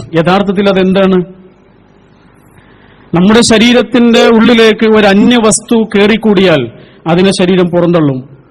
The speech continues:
അത് ശരീരത്തിന്റെ ഒരു ഇമ്മ്യൂൺ സിസ്റ്റത്തിന്റെ ഭാഗമാണ്. അങ്ങനെയാണെങ്കിൽ ഈ സ്ത്രീയുടെ ശരീരത്തിന്റെ ഉള്ളിലേക്ക് ഒരു അന്യ വസ്തു കയറിക്കൂടിയിട്ടുണ്ട്. അതവരുടെ ഭർത്താവിന്റെ ശരീരത്തിൽ നിന്നുള്ള ബീജമാണ്. ആ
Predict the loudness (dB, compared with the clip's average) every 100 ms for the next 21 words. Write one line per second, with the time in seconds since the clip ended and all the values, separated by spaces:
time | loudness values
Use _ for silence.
0 | _ _ _ -20 -20 _ _ _ _ _
1 | _ _ _ -4 -2 0 0 0 2 0
2 | 2 2 2 2 2 0 -2 -2 -2 0
3 | 0 0 0 0 0 -2 -8 -20 _ _
4 | _ _ -6 -2 0 2 2 2 0 0
5 | 0 0 0 0 -2 0 0 0 0 0
6 | 0 -2 -2 -4 -6 -16 -20 -20 -20 -20
7 | -4 0 2 2 2 2 0 -4 -12 -6
8 | -4 -4 -4 -4 -2 0 -2 0 -2 -2
9 | -4 -6 -8 -12 _ _ _ -6 -2 0
10 | 0 0 -2 0 0 2 2 0 0 -2
11 | -2 -2 -2 0 0 0 -2 -6 -4 -2
12 | 0 -2 -2 -4 -10 -20 -20 _ -20 -20
13 | _ _ _ _ _ _ _ -6 -2